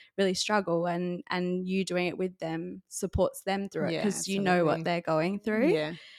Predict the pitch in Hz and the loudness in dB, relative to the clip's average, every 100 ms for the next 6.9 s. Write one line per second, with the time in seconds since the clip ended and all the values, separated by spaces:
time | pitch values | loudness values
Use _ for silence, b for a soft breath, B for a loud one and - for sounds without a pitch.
0 | - 226 208 170 190 - - 226 226 277 | 0 4 6 6 4 2 4 2 2 -2
1 | 247 220 208 190 175 170 180 196 185 185 | -2 -2 -2 0 2 2 0 2 2 2
2 | 196 175 156 - 160 165 170 170 170 170 | 0 0 0 -2 -2 0 0 -2 -2 -2
3 | 151 - - 180 160 - 175 165 175 143 | -2 -2 0 0 -2 -4 -2 0 -2 -2
4 | 135 - 165 170 156 156 156 147 220 294 | -4 -2 -2 0 0 0 -2 -2 0 -2
5 | - 208 185 170 165 185 170 170 170 180 | -2 0 0 0 2 2 4 4 4 4
6 | 180 175 156 - 175 170 151 117 - | 2 0 -4 -2 0 0 0 -2 -4